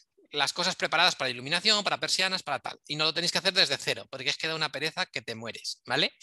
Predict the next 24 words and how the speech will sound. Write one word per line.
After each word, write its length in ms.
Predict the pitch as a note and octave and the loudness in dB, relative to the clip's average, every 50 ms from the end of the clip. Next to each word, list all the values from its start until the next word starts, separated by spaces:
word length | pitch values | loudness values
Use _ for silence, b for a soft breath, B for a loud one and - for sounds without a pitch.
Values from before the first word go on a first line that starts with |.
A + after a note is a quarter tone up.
| B B B B B B | B B B B B B
Y 80 | E3 | 4
así, 440 | E3+ E3 - - A3+ B3 B3+ C4+ C#4+ B B B B B B B _ _ | 4 4 6 6 6 8 6 6 4 B B B B B B B _ _
cuando 280 | - D#3 D#3 D#3 D3+ | -2 -2 -2 -2 -2
creéis 220 | D3 D#3 D#3 E3 F3 | 0 2 2 2 2
las 100 | F#3+ G3 | 2 0
estructuras 320 | F3+ - G3+ F#3+ G#3+ G#3 | -2 -4 -4 -2 -2 -2
de 60 | G#3 | -2
grupo, 180 | G#3+ G#3+ G#3+ G3+ | -2 -2 -2 -2
siempre 240 | - G3+ G3 G3+ F#3 | -2 -2 -2 -2 0
los, 220 | F#3 - - F3+ - | 0 0 0 -2 -4
lo 140 | C#3 C#3+ C#3 | -4 -6 -4
hacéis 560 | - - D#3+ D3+ D#3+ D#3+ D3+ - - - _ - | -2 2 4 4 4 4 4 0 -2 -4 _ -6
igual. 380 | B2+ A#2 G#2 A2 G#2 - - _ _ B B B B B B B B B B _ - | -6 -6 -6 -8 -10 -10 -10 _ _ B B B B B B B B B B _ 4
Luego, 360 | G3+ A#3 A3+ G3 C3+ G#2 - - _ _ - | 6 6 6 6 4 2 -2 -6 _ _ 4
hay 120 | F3 F3+ | 4 4
que 100 | - F#3 | 4 2
insertar 320 | F3 D#3+ E3+ - - - | 2 2 2 2 2 2
los 140 | F#3 F3+ - | 2 2 0
aparatos 500 | G3 F#3 F#3+ G3+ A3 G#3+ C4 B3+ - - | 0 2 2 2 4 4 2 0 0 0
y 80 | D#3 D#3+ | 0 0
editar 300 | D3+ D3 C#3 - F#3+ F#3+ | 0 0 0 0 0 0
sus 160 | G#3 G#3+ - | 0 -4 -4
parámetros. 720 | - D#3 C#3+ C3+ A#2+ A2+ G#2 F#2+ - - - - - - _ - | -2 0 0 0 0 -2 -6 -12 -12 -14 -14 -14 -14 -6 _ 2
Esto 460 | F3+ F#3 - - A3+ A#3 A#3+ G#3+ | 2 2 2 2 2 2 2 0